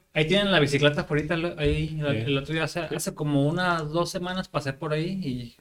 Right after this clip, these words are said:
Speaker 2: Están bien buenas esas tortas.
Speaker 1: te lo dan todo en bolsa y todo lo que, que pides ahí,
Speaker 2: Todo en
Speaker 1: tacos
Speaker 2: bolsita.
Speaker 1: y todo.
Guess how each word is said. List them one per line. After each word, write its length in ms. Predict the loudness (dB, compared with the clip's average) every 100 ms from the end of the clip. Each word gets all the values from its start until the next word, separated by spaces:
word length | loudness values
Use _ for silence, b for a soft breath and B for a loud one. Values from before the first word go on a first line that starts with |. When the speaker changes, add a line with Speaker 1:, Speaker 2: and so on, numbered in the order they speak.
| -14
Speaker 2:
Están 220 | -2 0
bien 120 | 2
buenas 300 | 0 -2 -4
esas 260 | -6 -10 -12
tortas. 460 | -12 -14 -18 -18 -2
Speaker 1:
te 80 | 2
lo 100 | 4
dan 180 | 4 6
todo 160 | 4
en 140 | 6 8
bolsa 500 | 10 10 8 2 2
y 60 | 0
todo 160 | 0
lo 220 | 0 -2
que, 100 | -6
que 100 | -8
pides 380 | -4 -2 -2 -2
ahí, 160 | -2 2
Speaker 2:
Todo 140 | 2
en 60 | 4
Speaker 1:
tacos 260 | 2 0 -4
Speaker 2:
bolsita. 300 | -4 -6 -18
Speaker 1:
y 100 | -20
todo. 160 | -20